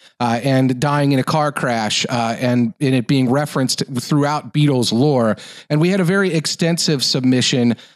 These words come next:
uh, come in, uh, on the Conspirapod line, essentially, which I don't know how people call that line. I'm a little concerned.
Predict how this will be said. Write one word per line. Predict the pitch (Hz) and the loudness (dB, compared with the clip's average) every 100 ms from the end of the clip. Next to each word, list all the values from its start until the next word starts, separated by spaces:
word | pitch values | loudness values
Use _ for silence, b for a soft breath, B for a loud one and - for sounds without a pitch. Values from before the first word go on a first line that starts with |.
| B | B
uh, | 123 123 | -4 -2
come | 165 143 | 0 2
in, | 143 139 135 | 2 2 2
uh, | |
on | 131 127 123 139 147 | 0 0 0 0 2
the | 139 | 0
Conspirapod | - 131 - 139 131 - 127 120 | 0 -2 0 0 0 0 0 0
line, | 120 135 131 120 | 2 2 2 0
essentially, | 117 131 113 127 117 113 | 0 0 0 0 0 0
which | - - - | -4 -10 -6
I | 196 | -2
don't | 247 | 0
know | 165 | 0
how | 151 | 0
people | 143 139 113 | -2 -2 -2
call | - 131 117 | -2 -2 0
that | 107 107 | 0 0
line. | 110 113 | 2 2
I'm | |
a | 123 | 2
little | 156 139 | 2 0
concerned. | - 117 - 123 113 104 | 0 0 0 0 2 0